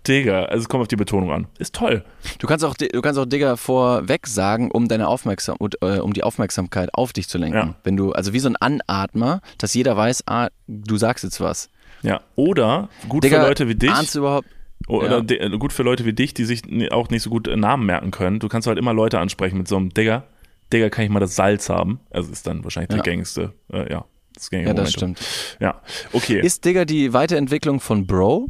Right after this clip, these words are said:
Speaker 1: Äh,
Speaker 2: Schon.
Speaker 1: ja, kann man
Speaker 2: Könnte
Speaker 1: doch,
Speaker 2: man sagen.
Speaker 1: doch, doch, finde ich schon. Also würde ich in einen Topf werfen und Bro sagt man nicht mehr, deshalb Digger. So, nächstes auf der Liste,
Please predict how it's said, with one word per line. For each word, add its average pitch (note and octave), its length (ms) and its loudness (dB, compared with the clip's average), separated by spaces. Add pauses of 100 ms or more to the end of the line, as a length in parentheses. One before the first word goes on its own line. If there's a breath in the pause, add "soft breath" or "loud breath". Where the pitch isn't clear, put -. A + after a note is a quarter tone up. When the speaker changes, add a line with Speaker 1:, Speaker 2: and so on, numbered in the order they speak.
(520 loud breath)
Speaker 1:
Äh, C3 280 4
Speaker 2:
Schon. C3+ 180 6
Speaker 1:
ja, F2+ 720 2
kann A2 180 -2
man G#2+ 360 0
Speaker 2:
Könnte - 100 -16
Speaker 1:
doch, - 100 4
Speaker 2:
man F#3+ 140 0
sagen. G#2 220 2
Speaker 1:
doch, G2+ 200 -2
doch, F2+ 200 -2
finde G2 200 -2
ich F#2+ 60 -4
schon. F2 320 -2
Also F#2+ 300 -2
würde G#2 120 2
ich G#2 60 -4
in G2 80 0
einen G2 140 0
Topf A#2 180 -2
werfen A2+ 200 0
und G2+ 140 0
Bro G#2 220 2
sagt G#2 200 -2
man G2+ 120 0
nicht A#2 160 -4
mehr, A#2+ 120 0
deshalb G2 420 -2 (520 loud breath)
Digger. G#2 600 0 (160 loud breath)
So, C3 200 4
nächstes D#3+ 320 0
auf F3 100 2
der C3+ 100 2
Liste, D3 540 0